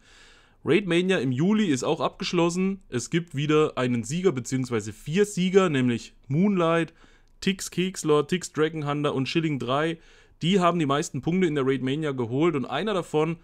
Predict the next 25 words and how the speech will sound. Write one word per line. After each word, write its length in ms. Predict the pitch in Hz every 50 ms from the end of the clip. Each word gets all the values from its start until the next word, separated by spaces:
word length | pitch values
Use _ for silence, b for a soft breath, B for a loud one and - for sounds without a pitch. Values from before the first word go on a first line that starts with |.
| b b
hat 240 | - - 170 185 -
mir 140 | 190 185 170
sein 260 | 170 - 139 135 135
Lieblings-Pokémon 840 | 160 196 190 175 156 139 - - - 160 185 170 156 135 135 147 135
genannt. 340 | 127 117 117 127 175 240 247
Das 160 | 160 117 -
heißt, 400 | 120 123 139 185 190 - _ -
ab 320 | - 202 254 - - - - - _
ersten 420 | 143 165 208 - - - - 151
achten 580 | - 143 180 - - - - 143 143 151 160 b b b b b b b b b b
werdet 280 | - 139 180 214 226 175
ihr 100 | 160 170
bei 140 | 147 156 - -
Infovideos 840 | - 131 - 339 - - 156 139 127 135 143 139 - 165 160 160
das 260 | - - 127 123 - -
Lieblings-Pokémon 960 | 139 202 - - 151 147 135 127 - - 139 151 165 160 135 135 139 151 151
von 280 | - 160 170 180 175 - _ _ -
diesem 760 | 196 220 277 320 330 320 - 233 202 185 156 143 123 107 104 104 _ _ _ _ _ _ _ _ _ _ _
Kollegen 600 | - - 135 135 143 165 180 180 160 147 127 127
sehen 540 | 113 110 117 139 160 160 147 127 110 104 -
und 260 | - 170 190 185 -
bei 140 | 135 127 135
der 140 | 135 131
Raid 180 | 131 123 131 123
Mania. 540 | 120 120 135 151 147 127 110 92 95 113